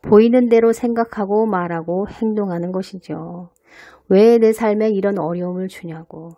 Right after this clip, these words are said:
보여지는 대로 생각하며 원망하고 불평하는 것입니다. "왜 이런 일들이 있지?"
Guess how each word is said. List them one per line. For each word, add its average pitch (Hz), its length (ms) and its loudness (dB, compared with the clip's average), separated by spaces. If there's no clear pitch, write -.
보여지는 190 640 -2
대로 165 240 -10
생각하며 196 680 -8
원망하고 180 800 -4
불평하는 180 540 -10
것입니다. 180 560 -12
"왜 220 220 6
이런 247 340 2
일들이 226 360 -2
있지?" 214 500 -6